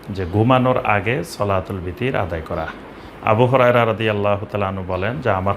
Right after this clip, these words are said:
খলিল সাল্লাল্লাহু আলাইহি ওয়াসাল্লাম আমাকে তিনটি গুরুত্বপূর্ণ উপদেশ দিয়েছেন।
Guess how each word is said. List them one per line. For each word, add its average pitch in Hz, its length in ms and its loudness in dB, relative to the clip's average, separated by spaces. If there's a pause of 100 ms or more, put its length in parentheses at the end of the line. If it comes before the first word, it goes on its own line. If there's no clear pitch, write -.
খলিল 127 460 0
সাল্লাল্লাহু 104 760 0
আলাইহি 95 340 -4
ওয়াসাল্লাম 113 580 0 (460)
আমাকে 107 680 2 (760)
তিনটি 135 400 4
গুরুত্বপূর্ণ 107 580 0
উপদেশ 98 480 0
দিয়েছেন। 85 380 -6